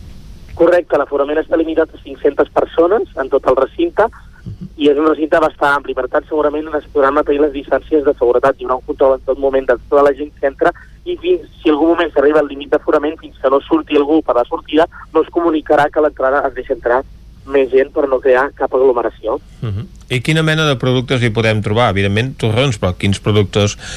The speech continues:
Speaker 2: venen fins a Llinars a portar els seus productes? I, i a més a més, n'hi deu haver, doncs, també de relacionats amb el Nadal, al marge pròpiament dels torrons, no?
Speaker 1: Correcte, a part dels torrons, que ja és la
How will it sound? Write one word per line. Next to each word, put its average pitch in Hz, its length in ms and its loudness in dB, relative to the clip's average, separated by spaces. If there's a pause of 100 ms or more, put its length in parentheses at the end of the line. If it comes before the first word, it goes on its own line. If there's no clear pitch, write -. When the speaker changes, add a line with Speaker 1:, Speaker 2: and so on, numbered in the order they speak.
(180)
Speaker 2:
venen 107 300 2
fins 104 280 2
a 107 60 4
Llinars 104 380 2
a 101 360 2
portar 101 280 0
els 98 100 0
seus 110 200 0
productes? 113 840 0
I, 87 420 0
i - 20 -2
a 80 60 -2
més 85 180 -2
a - 20 -4
més, 87 180 0
n'hi 104 60 2
deu 87 160 4
haver, 85 180 2
doncs, 87 260 0
també 87 220 2
de 92 120 2
relacionats 87 560 0
amb 85 180 2
el 82 120 2
Nadal, 80 320 2
al 80 120 2
marge 82 440 0 (380)
pròpiament 90 460 2
dels 82 180 0
torrons, 80 400 -2
no? 90 180 0 (840)
Speaker 1:
Correcte, 160 440 2
a 139 40 2
part 139 220 -2
dels 151 320 2
torrons, 151 340 -2
que 135 100 -8
ja 131 120 0
és 127 260 0
la 131 140 2